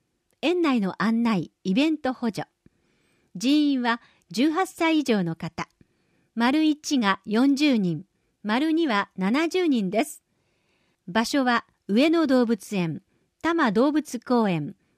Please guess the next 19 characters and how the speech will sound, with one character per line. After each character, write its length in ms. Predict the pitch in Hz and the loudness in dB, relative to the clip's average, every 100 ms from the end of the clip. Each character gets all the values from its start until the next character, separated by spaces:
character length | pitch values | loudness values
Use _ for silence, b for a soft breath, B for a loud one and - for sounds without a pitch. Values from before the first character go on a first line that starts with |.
| _ | _
井 120 | - 233 | 0 2
の 120 | 320 | 2
頭 360 | 320 - 269 | 0 0 0
自 220 | 262 - 214 | 0 -2 -2
然 220 | 302 285 | 0 0
文 220 | 277 262 | 0 -2
化 140 | 254 | -2
園 200 | 220 165 | -2 -4
で 140 | 151 208 | -4 -6
す。 180 | - _ _ _ _ _ _ _ _ _ _ | -6 _ _ _ _ _ _ _ _ _ _
資 220 | - 247 | -4 0
料 180 | 330 370 | 2 2
請 300 | - 349 320 | 0 0 0
求 300 | - 226 190 | -2 -4 -2
は 220 | 185 180 _ - | -2 -4 _ -2
消 120 | 247 | -2
印 320 | - 302 277 | 2 2 2
有 200 | 262 247 | 2 0
効 340 | - 214 202 | 0 0 0